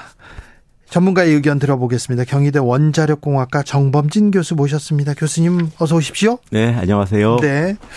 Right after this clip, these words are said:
Speaker 1: 후쿠시마 원전 오염수 방류한다고 하는 것 같습니다. 후쿠시마 오염수 해양으로 방출할 해저 터널도 완공됐다는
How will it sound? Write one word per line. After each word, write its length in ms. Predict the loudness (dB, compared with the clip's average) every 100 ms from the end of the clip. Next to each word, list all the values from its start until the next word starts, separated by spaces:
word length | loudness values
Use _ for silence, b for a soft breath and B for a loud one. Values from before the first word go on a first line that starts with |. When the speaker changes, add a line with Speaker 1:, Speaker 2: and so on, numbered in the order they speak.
| B B B B B B
Speaker 1:
후쿠시마 500 | -4 0 2 4 4
원전 380 | 4 2 4 4
오염수 960 | 4 4 4 4 2 2 4 4 2 -4 -14 -18 -16 -6
방류한다고 840 | -2 0 4 4 4 2 2 2
하는 240 | 2 0
것 80 | 0
같습니다. 760 | 0 -2 0 2 4 2 2 -2 B B B
후쿠시마 380 | -2 0 2 4
오염수 460 | 4 2 0 2 2
해양으로 500 | 2 2 2 2 2
방출할 520 | 2 0 0 2 2
해저 300 | 2 2 2
터널도 580 | 2 2 2 2 0 0
완공됐다는 840 | 0 0 0 0 0 0 0 0